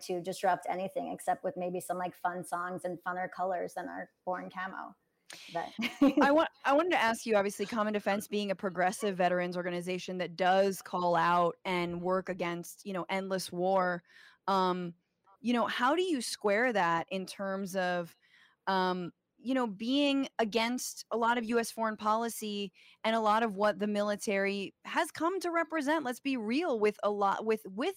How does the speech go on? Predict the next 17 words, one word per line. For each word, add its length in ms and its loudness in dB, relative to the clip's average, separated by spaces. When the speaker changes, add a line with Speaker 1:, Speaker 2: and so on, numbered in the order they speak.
Speaker 2:
the 120 0
endless 360 -2
war 340 2
ever 180 0
since 280 -12
nine 160 0
eleven 560 0
and 260 8
before, 720 4
um, 340 2
and 300 4
also 600 2
still 420 -2
organizing 720 0
within 420 -2
that 220 -2
space 600 -2